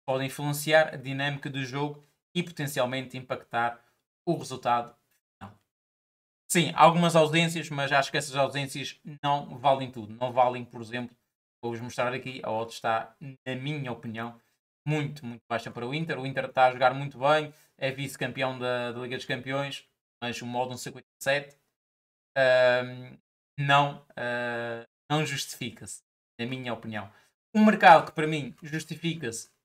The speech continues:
e principalmente porque o Inter está obrigado a ganhar, ah, acredito que o over dois e meio,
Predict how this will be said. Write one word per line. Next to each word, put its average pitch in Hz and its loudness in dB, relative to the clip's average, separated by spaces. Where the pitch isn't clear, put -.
e 196 -2
principalmente 165 0
porque - -20
o 147 0
Inter 185 2
está 139 0
obrigado 127 0
a - 0
ganhar, 110 -6
ah, 151 2
acredito 160 -2
que 151 -4
o 175 8
over 135 0
dois 147 -2
e 123 -8
meio, 110 -6